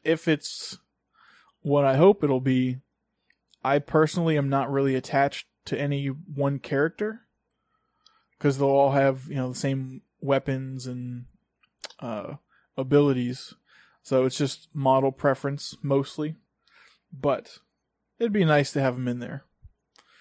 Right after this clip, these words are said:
They better have, uh, the Doom character, 'cause I think he goes, you know, obviously way back to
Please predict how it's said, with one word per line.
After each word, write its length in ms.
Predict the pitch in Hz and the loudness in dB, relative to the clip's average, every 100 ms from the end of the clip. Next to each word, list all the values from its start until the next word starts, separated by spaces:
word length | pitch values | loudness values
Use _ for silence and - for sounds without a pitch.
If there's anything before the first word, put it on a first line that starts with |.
| - - _ | -20 -20 _
They 140 | 151 143 | 2 6
better 320 | 160 208 160 | 8 8 8
have, 380 | 143 135 127 - _ - | 6 4 -2 -16 _ -6
uh, 320 | 139 131 123 | -4 -2 -4
the 320 | 123 120 139 _ _ _ | -6 -6 -10 _ _ _
Doom 260 | 147 165 147 | 2 2 0
character, 680 | - 127 120 - 120 139 _ _ _ _ | -2 -4 -4 -10 -12 -12 _ _ _ _
'cause 140 | - 131 | -6 -4
I 80 | |
think 220 | 127 143 - | -4 -6 -4
he 140 | 165 | 0
goes, 420 | 151 131 123 - 131 | 0 0 -4 -12 -14
you 60 | |
know, 120 | 120 139 | -12 -8
obviously 400 | 139 135 127 131 | -6 -6 -6 -6
way 160 | 135 | -4
back 300 | 131 131 131 - | -2 -2 -2 -6
to 240 | 131 | -8